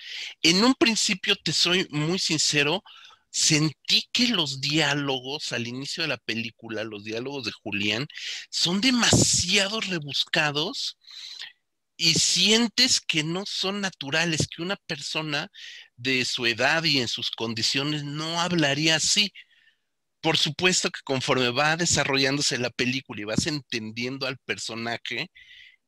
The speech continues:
y qué lo mueve, literal,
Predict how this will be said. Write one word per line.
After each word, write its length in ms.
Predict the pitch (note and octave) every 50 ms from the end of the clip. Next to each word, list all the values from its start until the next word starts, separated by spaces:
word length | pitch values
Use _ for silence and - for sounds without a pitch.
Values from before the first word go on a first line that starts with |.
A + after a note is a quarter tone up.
| _ _ -
y 160 | B2 A#2 - _ -
qué 180 | - D#3+ D#3+
lo 180 | E3+ D#3 D3+ C#3
mueve, 640 | C3 C3 C3+ C3+ C3 C3 B2 A#2 A2+ A#2 - G#3 _ _ _ _ _ _ _ _ _ _ _ _ _ _ _ _ - -
literal, 460 | A#2 G#2+ F2+ - A#2 G2 F#2 A2 C3+